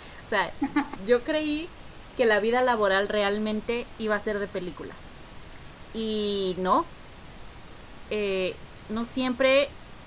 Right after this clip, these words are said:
sales con el trabajo soñado de la universidad. La realidad es que a veces ni siquiera la carrera que estudiaste es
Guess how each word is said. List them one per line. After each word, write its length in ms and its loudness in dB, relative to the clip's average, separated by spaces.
sales 320 8
con 160 0
el 100 -4
trabajo 400 4
soñado 460 0
de 100 6
la 120 4
universidad. 720 -2
La 160 6
realidad 400 4
es 180 -2
que 280 0
a 120 8
veces 460 0
ni 160 2
siquiera 720 0
la 260 0
carrera 520 0
que 100 0
estudiaste 840 -2
es 380 0